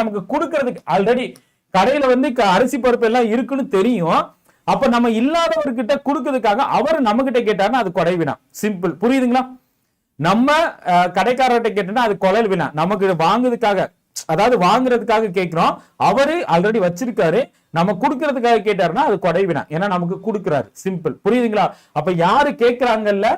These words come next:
ஆன்சர் வந்து டிஃபரெண்டா இருக்கு. So அதை வந்து கரெக்டா பாத்துக்கோங்க. And பருப்பு உள்ளதா அப்படிங்கிறது கொ-, கரெக்ட் தான். ஆனா யாரு கேக்குறாங்க?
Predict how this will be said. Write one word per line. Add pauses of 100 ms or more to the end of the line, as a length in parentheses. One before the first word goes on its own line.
(380)
ஆன்சர்
வந்து
டிஃபரெண்டா
இருக்கு. (320)
So
அதை
வந்து
கரெக்டா
பாத்துக்கோங்க. (220)
And (180)
பருப்பு
உள்ளதா
அப்படிங்கிறது
கொ-,
கரெக்ட்
தான்.
ஆனா (140)
யாரு (100)
கேக்குறாங்க?